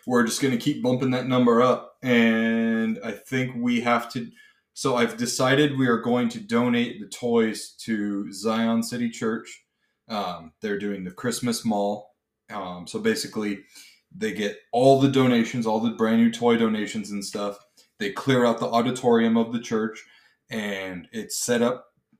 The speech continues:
like, all these tables. It's crazy. They put all these tables out, and, um, parents, normally it's for the underprivileged, you know, they get to leave their kid at the, the kid center,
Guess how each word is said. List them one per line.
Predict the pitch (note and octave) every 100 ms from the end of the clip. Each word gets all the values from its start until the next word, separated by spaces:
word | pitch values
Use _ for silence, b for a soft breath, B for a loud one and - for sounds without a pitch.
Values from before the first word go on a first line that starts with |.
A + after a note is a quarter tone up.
| _ _ -
like, | G2 -
all | B2+ C3+
these | - -
tables. | A#2+ F2+ D#2 -
It's | -
crazy. | - A#2 F#2+ F#2
They | F#2+
put | F#2+
all | G#2
these | B2+ C3 C3+
tables | B2 A2+ A2
out, | A2 A#2 - b b b _ _ _
and, | A2+ G2 F#2 F#2 F2 - _
um, | A2+ F#2 F2+ F2 - _ _ _ _ -
parents, | A#2 A#2 A#2 A#2 - - - _ _ _ _ _
normally | A#2 A#2 B2 B2 A#2
it's | A2+ -
for | - A2 G2+
the | G#2
underprivileged, | - G#2+ G#2+ - G#2+ A2 A2 - - _ -
you | -
know, | G#3 G3+ b b b -
they | A3
get | A3
to | G#2 G2+ _ A2+
leave | A#2+ A#2+
their | B2+ C3
kid | - C3+ C3 B2+ C3 - _ _
at | A#2+ A2 -
the, | A2 G#2+ G#2 G2+ F#2+
the | G#2+
kid | - B2 A2+
center, | C3 C3 D3+